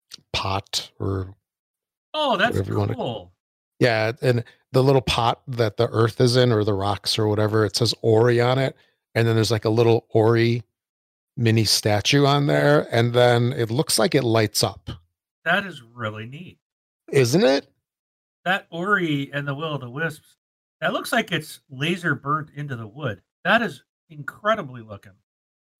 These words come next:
Speaker 1: Yeah, yeah. Actually, yeah, you're right.
Speaker 2: That, that is, like, burnt in. That's really neat.
Speaker 1: Mm-hmm. So they did an amazing job with this. And, uh, so there's twenty of these. And then, um,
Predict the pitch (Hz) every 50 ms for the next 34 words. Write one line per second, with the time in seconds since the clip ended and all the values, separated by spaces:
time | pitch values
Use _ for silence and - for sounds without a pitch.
0 | _ - 113 135 135 120 101 120 131 117 113 - - 135 139 - - 131 135 147
1 | 156 139 110 101 110 131 151 123 98 - - 165 170 165 - - - 147 151 160
2 | 160 170 165 170 180 160 135 - _ _ _ _ 120 135 147 151 156 156 151 156
3 | 165 117 143 180 196 - 147 135 110 110 113 120 117 117 117 120 127 135 135 151
4 | 196 214 143 - _ _ _ _ _ _ _ _ _ - 113 110 110 110 117 135
5 | 156 170 - _ _ _ _ _ _ _ _ _ _ _ _ _ _ _ - -
6 | - 117 113 110 113 127 143 170 202 196 208 180 151 127 117 113 113 120 127 110
7 | 113 110 104 98 104 101 104 104 101 104 104 - - 117 - 120 - - - -
8 | - - _ - 117 110 110 107 110 110 107 104 113 113 110 110 107 110 107 -
9 | _ _ _ _ _ _ _ _ _ _ _ _ _ - - 117 117 117 117 113
10 | - - - - - 123 127 135 135 135 131 123 120 113 113 117 113 110 110 110
11 | 110 107 98 - - - _ _ _ _ _ _ _ _ _ _ _ _ _ _
12 | _ _ _ - 123 117 117 113 120 120 120 120 120 117 117 117 120 123 120 117
13 | 113 113 113 113 113 113 110 110 110 110